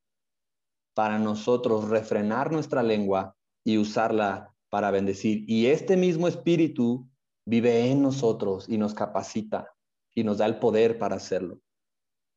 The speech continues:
Pero, ¿qué pasa? Santiago nos está diciendo aquí, "Nadie ha podido domarla, todos fallamos". Buenas noticias también.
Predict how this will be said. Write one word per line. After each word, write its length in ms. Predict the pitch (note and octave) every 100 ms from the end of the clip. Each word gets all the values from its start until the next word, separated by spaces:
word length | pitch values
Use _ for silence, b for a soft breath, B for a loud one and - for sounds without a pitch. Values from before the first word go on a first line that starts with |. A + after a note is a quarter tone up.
| _ _ _ _ _ _ -
Pero, 300 | C3 B2 A#2+
¿qué 80 |
pasa? 500 | C3+ C3+ D3+ D3+ C#3
Santiago 440 | A2+ A2+ A2 C3+ D#3+
nos 140 | D3+
está 180 | C#3 C#3+
diciendo 400 | D3 C3+ D3 C#3
aquí, 480 | C#3 D3 C#3 C#3 - _ -
"Nadie 360 | A#2 C3+ D3+
ha 120 | E3+ E3
podido 320 | D3 D3 D3
domarla, 800 | C#3 C#3 D3+ D3+ C#3+ A2+ G#2+ - _ -
todos 300 | D3+ E3 D#3+
fallamos". 600 | D3+ D3 D#3 C#3+ G#2+ - - _ -
Buenas 360 | A2 B2 C3+
noticias 640 | B2+ A#2 B2+ C3+ C3+ C3 B2
también. 600 | A2 G#2+ C3+ B2 A#2+